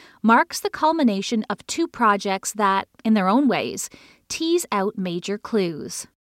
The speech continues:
She's currently in post-production on Women Talking,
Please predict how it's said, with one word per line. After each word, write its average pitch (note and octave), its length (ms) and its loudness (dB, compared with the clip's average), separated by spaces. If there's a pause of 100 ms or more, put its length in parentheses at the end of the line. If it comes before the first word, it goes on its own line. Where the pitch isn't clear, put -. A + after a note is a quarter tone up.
(280)
She's C#4+ 240 -4
currently E4 460 -4
in G#3 220 -4
post-production G#3 1000 0
on G3+ 300 0 (160)
Women C4+ 420 2
Talking, A3 640 -2